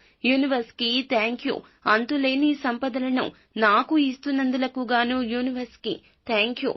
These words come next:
తరగని వెలకట్టలేని సంపదలు ఇస్తున్నందులకు గాను యూనివర్స్ కి thank you. నాకు సకల సంపదలు అష్టైశ్వర్యాలు ఇచ్చినందుకు యూనివర్స్ కి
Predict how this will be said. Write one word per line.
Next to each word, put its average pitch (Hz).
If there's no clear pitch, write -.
తరగని 233
వెలకట్టలేని 247
సంపదలు 240
ఇస్తున్నందులకు 247
గాను 240
యూనివర్స్ 254
కి 233
thank 233
you. 247
నాకు 240
సకల 277
సంపదలు 233
అష్టైశ్వర్యాలు 202
ఇచ్చినందుకు 220
యూనివర్స్ 269
కి 220